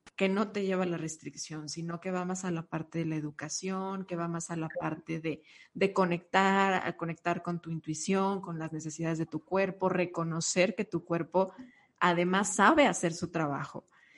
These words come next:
Speaker 1: Que eso es algo fuertísimo, porque yo creo que mucho de lo que promueven este tipo de, de, de programas es la desconfianza corporal, ¿no? O sea, es
Speaker 2: Ujú.
Speaker 1: como que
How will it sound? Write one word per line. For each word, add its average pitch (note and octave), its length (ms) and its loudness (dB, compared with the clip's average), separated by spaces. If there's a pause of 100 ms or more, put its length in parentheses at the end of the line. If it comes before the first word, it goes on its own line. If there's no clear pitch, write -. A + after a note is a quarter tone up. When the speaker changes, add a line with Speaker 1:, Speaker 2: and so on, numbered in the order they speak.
(200)
Speaker 1:
Que C#4 80 4
eso C#4+ 120 8
es B4+ 120 2
algo B3+ 220 6
fuertísimo, F3+ 800 0
porque F3 320 2
yo A3 240 4
creo A3 340 2
que F3 260 0 (380)
mucho A#3+ 500 8
de B3+ 100 6
lo F#3 160 4
que F3+ 140 2
promueven F#3 600 2
este G3 240 -4
tipo F#3 640 -2
de, E3 440 -2
de, D#3 560 -2
de E3+ 140 2
programas F3 880 0 (380)
es F#3+ 140 2
la G#3 100 4
desconfianza F3 760 0
corporal, - 540 -4 (540)
¿no? F3 100 0
O F#3+ 60 2
sea, F3+ 120 0
es - 60 6
Speaker 2:
Ujú. G3+ 100 12
Speaker 1:
como - 320 6
que - 140 -10